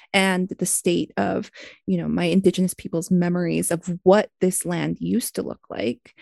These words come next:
the animals that used to run across this land, and how abundant and beautiful it used to be with their presence. And so that's what I came to the table with.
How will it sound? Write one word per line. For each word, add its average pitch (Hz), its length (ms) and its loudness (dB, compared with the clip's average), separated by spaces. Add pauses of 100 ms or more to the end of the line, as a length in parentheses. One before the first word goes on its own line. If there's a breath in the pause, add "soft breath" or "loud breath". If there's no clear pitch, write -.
(200 soft breath)
the - 160 -4
animals 185 400 0
that - 180 -4
used 233 420 2
to 208 80 2
run - 200 -2
across - 500 -8
this - 320 -6
land, - 400 -2 (220 loud breath)
and 190 120 0
how 180 180 0 (340)
abundant 185 420 4
and 165 140 0
beautiful - 480 -2
it - 160 -6
used - 300 -4
to 208 160 -16
be - 400 -8 (140)
with - 380 0
their 180 160 2
presence. - 720 -10
And 196 140 0
so 190 440 6 (800 soft breath)
that's 226 260 -2
what 208 100 2
I - 120 -2
came - 260 -8
to - 100 -12
the - 80 -20
table - 440 -8
with. - 120 -12